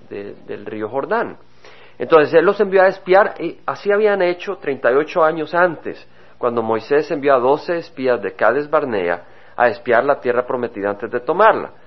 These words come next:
Pero en esa ocasión, ellos se rajaron,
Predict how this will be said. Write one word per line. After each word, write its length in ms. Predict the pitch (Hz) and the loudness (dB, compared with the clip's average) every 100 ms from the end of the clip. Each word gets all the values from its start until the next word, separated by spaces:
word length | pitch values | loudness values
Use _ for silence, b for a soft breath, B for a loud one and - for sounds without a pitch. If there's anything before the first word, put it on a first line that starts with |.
| b b | b b
Pero 220 | - 120 127 | 0 4 4
en 100 | 160 | 4
esa 220 | 170 190 | 4 2
ocasión, 720 | 190 202 170 170 147 131 175 b b b | 2 0 -2 0 0 0 -6 b b b
ellos 520 | - 135 139 165 165 - - | -2 0 0 -2 -4 -18 -12
se 180 | - 156 | 0 4
rajaron, 580 | 165 170 220 254 139 | 6 6 6 4 0